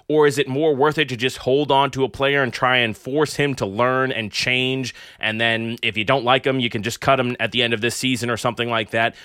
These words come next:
You already have him under contract. This team needs receiving weapons. And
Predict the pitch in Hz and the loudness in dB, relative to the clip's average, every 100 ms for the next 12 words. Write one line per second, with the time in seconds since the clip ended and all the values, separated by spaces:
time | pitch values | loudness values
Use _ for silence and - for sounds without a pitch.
0 | - 90 98 123 120 131 127 135 117 - | -14 -2 2 2 2 2 2 0 -2 -2
1 | 135 131 - 139 131 120 - - - - | -2 -2 -2 0 0 -4 -10 -20 -14 -6
2 | 117 - 123 131 117 98 107 127 139 131 | -6 -6 -2 0 -2 -6 -4 -2 -2 -4
3 | 113 - - - 113 - 143 127 98 120 | -8 -14 -14 -6 -4 -2 0 0 0 -2
4 | - 147 143 123 107 | 2 2 2 0 -2